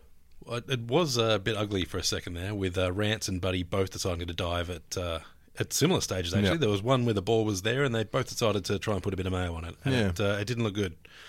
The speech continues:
Speaker 1: Um, the funniest thing was the crowd was into it on both sides.
Speaker 2: Yeah.
Speaker 1: So th-, every time Buddy or Rance got near it, which obviously playing on each other, the ball was getting towards them both at the same time.
Speaker 2: Mm.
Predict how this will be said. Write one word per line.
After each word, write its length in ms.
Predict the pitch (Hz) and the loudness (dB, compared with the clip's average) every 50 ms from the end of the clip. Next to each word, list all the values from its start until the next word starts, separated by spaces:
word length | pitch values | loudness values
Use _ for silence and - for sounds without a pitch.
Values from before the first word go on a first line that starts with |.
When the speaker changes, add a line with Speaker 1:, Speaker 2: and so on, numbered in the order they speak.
| - - - - - - - - - - | -20 -20 -20 -20 -20 -20 -20 -20 -6 -2
Speaker 1:
Um, 480 | 110 110 110 110 113 110 107 107 117 107 | 0 2 2 2 2 2 2 0 -2 -2
the 200 | 117 110 117 104 | -2 -2 -2 0
funniest 360 | - - 135 113 95 87 - | 0 2 2 2 2 0 0
thing 120 | 98 92 92 | -2 0 0
was 240 | 92 90 90 87 - - - - _ _ - | 2 0 0 -2 -6 -12 -18 -20 _ _ -6
the 100 | 117 101 | -6 -4
crowd 360 | - - 110 101 95 98 90 | -2 2 4 4 4 4 2
was 220 | 92 90 87 85 | 0 0 -2 -2
into 240 | 95 95 95 95 95 92 | -2 -4 -2 -2 -2 -2
it 80 | 85 | -2
on 140 | 80 87 92 | -2 -4 -4
both 220 | 85 95 95 85 | -2 0 -2 0
sides. 480 | - - 85 76 78 78 - - - - _ | -2 -4 -6 -6 -6 -6 -8 -8 -10 -4 _
Speaker 2:
Yeah. 220 | 107 101 92 87 80 | 2 4 4 4 2
Speaker 1:
So 180 | - 95 95 | 2 -2 -4
th-, 120 | 98 104 - - | -4 -8 -2 0
every 320 | 156 151 143 139 147 131 - | 2 2 2 2 2 0 2
time 480 | - 117 107 107 104 101 98 101 - - - | 2 2 2 2 2 0 0 -4 -6 -10 -12
Buddy 380 | 104 98 - 110 104 104 107 | -14 -8 -4 -4 -2 -2 -2
or 200 | 92 101 107 104 | 0 2 2 2
Rance 280 | 98 101 98 95 92 - | 4 2 0 0 -2 -4
got 120 | 107 95 | -6 -6
near 140 | 95 98 92 | -4 -4 -4
it, 60 | 92 | -2
which 200 | 98 101 - - - - | -2 -4 -4 -4 -4 -4
obviously 400 | 120 101 - - 98 87 87 87 - - - - - - - - | -4 -2 -4 -4 -6 -6 -8 -10 -14 -20 -20 -20 -20 -20 -14 -6
playing 240 | - 107 101 101 | -2 -2 0 0
on 100 | 95 90 | 0 -2
each 160 | 87 80 - 90 | -2 -4 -4 -4
other, 140 | 87 104 | -4 -4
the 100 | 120 117 | -6 -6
ball 240 | 92 - 92 92 95 92 | -6 -4 -2 -2 -2 -2
was 120 | 92 87 | -4 -4
getting 300 | - 101 90 90 85 82 | -4 -4 -4 -4 -6 -8
towards 260 | - 92 90 90 82 | -8 -8 -8 -8 -8
them 100 | 87 85 | -8 -8
both 120 | 80 90 85 | -6 -6 -8
at 60 | 90 | -8
the 100 | - - | -10 -8
same 200 | - 101 90 82 | -6 -6 -6 -6
time. 340 | - - 110 98 90 87 87 - - - 113 | -4 -4 -4 -4 -4 -6 -10 -12 -10 -8 -6
Speaker 2:
Mm. 160 | 101 92 | -6 -4